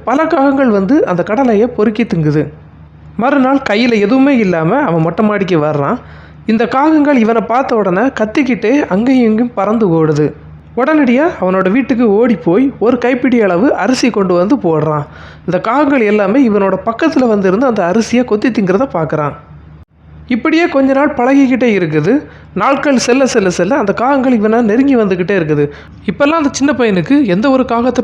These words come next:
பிடிக்கக்கூடிய ஆசையும் வரதே இல்ல. இவன் தன்னோட வீட்டு மாடிக்கு இறக்கி கொண்டு வந்தாலும் கொண்டு வராட்டாலும் அந்த காகங்கள் இவனோட கையில வந்து அமரக்கூடிய அளவு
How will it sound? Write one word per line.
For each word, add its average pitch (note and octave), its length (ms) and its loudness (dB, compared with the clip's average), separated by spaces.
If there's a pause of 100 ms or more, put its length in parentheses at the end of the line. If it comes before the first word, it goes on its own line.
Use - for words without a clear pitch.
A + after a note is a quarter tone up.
பிடிக்கக்கூடிய B3 500 0 (160)
ஆசையும் B3+ 340 -2
வரதே F3 420 0
இல்ல. C#3+ 200 -2 (300)
இவன் F#3+ 400 -2
தன்னோட A3 240 0
வீட்டு C#4+ 240 0 (100)
மாடிக்கு B3+ 500 2
இறக்கி A#3+ 340 -2
கொண்டு A#3+ 260 0
வந்தாலும் A#3+ 460 0
கொண்டு G#3 240 0
வராட்டாலும் F3 480 -2
அந்த D3+ 160 -2 (120)
காகங்கள் A#3+ 480 -2
இவனோட F3 260 0 (100)
கையில B3 300 2
வந்து A#3 180 -2
அமரக்கூடிய G3+ 500 -2
அளவு B3 160 -2